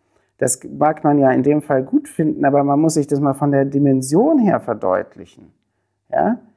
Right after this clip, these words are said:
Man fährt irgendwie mit dem Auto rum und der Hersteller beschließt, dass man jetzt bitte nicht mehr weiterfährt. Ja? Und das mal für alles Weitere gedacht, jenseits von Mobilität. Da sind ja Dimensionen drin, die, die sind ja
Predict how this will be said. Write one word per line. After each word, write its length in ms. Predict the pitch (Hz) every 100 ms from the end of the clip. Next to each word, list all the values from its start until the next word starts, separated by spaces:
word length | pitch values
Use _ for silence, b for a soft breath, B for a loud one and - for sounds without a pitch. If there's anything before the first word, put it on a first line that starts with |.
| _ -
Man 120 | 135
fährt 480 | - 151 196 - -
irgendwie 340 | 165 180 170
mit 160 | 165 147
dem 40 |
Auto 300 | - 160 175
rum 260 | 151 165 202
und 120 | 175
der 120 | 160
Hersteller 460 | 160 165 - 165 165
beschließt, 480 | 165 - 180 185
dass 140 | 190 185
man 120 | 185
jetzt 200 | 185 185
bitte 180 | 196 202
nicht 120 | 208
mehr 160 | 208 208
weiterfährt. 720 | 277 285 - - - - _ _ _ _ _ _ -
Ja? 220 | 143 -
Und 140 | -
das 160 | 165 175
mal 160 | 175 170
für 240 | - 156
alles 480 | - 190 196 - -
Weitere 640 | 156 196 196 185 180 175
gedacht, 540 | 170 160 208 - - -
jenseits 420 | 156 165 170 165 -
von 180 | 160
Mobilität. 680 | 160 165 160 160 165 254 - b b b b
Da 100 | -
sind 140 | 147 196
ja 100 | 170
Dimensionen 720 | 165 165 147 143 220 269 160
drin, 380 | 143 139 185 165
die, 240 | 165 160
die 100 | 165
sind 220 | 160 185
ja 100 | -